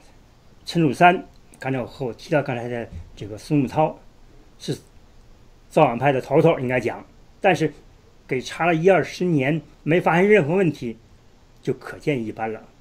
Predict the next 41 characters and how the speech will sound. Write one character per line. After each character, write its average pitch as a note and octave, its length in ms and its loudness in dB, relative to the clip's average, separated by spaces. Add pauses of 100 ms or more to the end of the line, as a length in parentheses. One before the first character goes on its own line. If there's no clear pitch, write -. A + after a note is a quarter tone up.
(340)
在 D#3 160 0
清 G#3 260 -4
华 F#3 140 2
中， E3 240 0 (220)
我 A#2 100 -10
们 B2 80 -8
当 E3 160 -2
时 D#3+ 100 -8
的 D#3+ 60 -6
感 G2+ 180 -6
觉， G#2+ 160 -8 (240)
他 - 140 -8
们 C#3+ 60 -2
两 G2+ 120 -6
个 F2+ 60 -16
是 C3+ 180 -14 (100)
温 A3 200 4
和 C3+ 160 -4
的， - 100 -12 (120)
这 D#3+ 80 -2
派 F3+ 180 0
里 C#3 100 -2 (200)
每 C#3 140 0
一 D3+ 40 4
派 G#3+ 160 4
都 F3 140 0
稍 F3+ 160 2
微 F#3 120 4
激 A3 200 -2
进 A3 140 4
一 - 20 0
点 G2 180 -4
的， A2 100 -12 (240)
他 - 140 -8
们 D#3 80 -2
两 A#2 160 -4
派 B2+ 140 -8
是 A#2+ 100 -12
温 E3+ 160 0
和 A#2+ 160 -2
的， G#2 100 -10